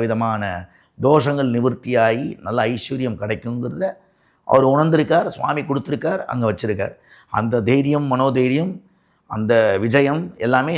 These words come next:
நம்மளுக்கு கிடைக்கணுங்கிறதுக்காக தானே வச்சிருக்காரு. ஒரு கோயில் கட்டணும்னா அவ்வளோ சீக்கிரத்துல கட்ட முடியாதுங்கிறதோட, நீங்க கேட்குற கேள்வியா அது கரெக்ட்.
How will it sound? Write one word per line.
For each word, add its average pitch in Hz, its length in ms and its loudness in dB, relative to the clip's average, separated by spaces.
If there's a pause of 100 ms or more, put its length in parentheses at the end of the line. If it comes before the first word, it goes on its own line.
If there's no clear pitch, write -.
நம்மளுக்கு 139 300 2
கிடைக்கணுங்கிறதுக்காக 139 720 0
தானே 123 140 -2
வச்சிருக்காரு. 95 400 -8
ஒரு 98 140 -8
கோயில் 131 240 -4
கட்டணும்னா 135 420 -2
அவ்வளோ 113 240 2
சீக்கிரத்துல 117 380 -4
கட்ட 107 240 -4
முடியாதுங்கிறதோட, 117 760 0 (280)
நீங்க 104 220 -8
கேட்குற 127 200 -2 (100)
கேள்வியா 135 260 4
அது 110 140 0
கரெக்ட். 107 240 0